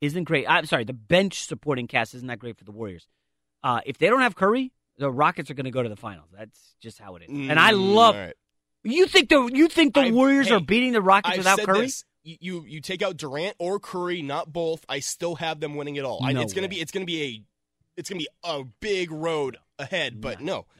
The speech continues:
Speaker 2: all right, all right. You, so you're gonna trust James Harden and Chris Paul, two of the biggest playoff chokers ever.
Speaker 1: We're gonna have to talk about this in the third hour.
Speaker 2: Okay.
Speaker 1: We gotta guess
Speaker 2: All right,
Speaker 1: Curry,
Speaker 2: all right.
Speaker 1: but remind me,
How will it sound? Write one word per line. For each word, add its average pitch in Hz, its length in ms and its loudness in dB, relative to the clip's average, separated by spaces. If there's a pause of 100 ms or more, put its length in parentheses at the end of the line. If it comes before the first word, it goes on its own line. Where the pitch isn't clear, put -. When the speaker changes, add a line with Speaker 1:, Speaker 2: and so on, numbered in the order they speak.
(140)
Speaker 2:
all 139 120 -6
right, 233 220 -6 (560)
all 208 60 0
right. 233 120 -4
You, 208 200 -14
so 180 120 -10
you're 220 80 -4
gonna 214 80 -2
trust 185 240 -8
James 160 380 -6
Harden 151 440 -4
and 143 120 -8
Chris 185 240 -8
Paul, 127 360 -6
two 175 140 -12
of 165 40 -8
the 147 60 -8
biggest 160 340 -10
playoff 156 320 -10
chokers 147 540 -10
ever. 110 340 -10
Speaker 1:
We're 156 100 -10
gonna 185 160 -4
have 196 140 0
to 156 80 -18
talk 160 200 0
about 131 200 -4
this 120 140 -16
in 117 60 -16
the 107 60 -14
third 113 220 -10
hour. 95 140 -10
Speaker 2:
Okay. 196 160 -4
Speaker 1:
We - 20 -2
gotta 147 160 -2
guess 131 160 -8
Speaker 2:
All 151 80 -4
right, 208 100 -8
Speaker 1:
Curry, 147 80 -6
Speaker 2:
all 135 60 -6
right. 135 100 -10
Speaker 1:
but 156 100 -16
remind 165 500 2
me, 87 140 -20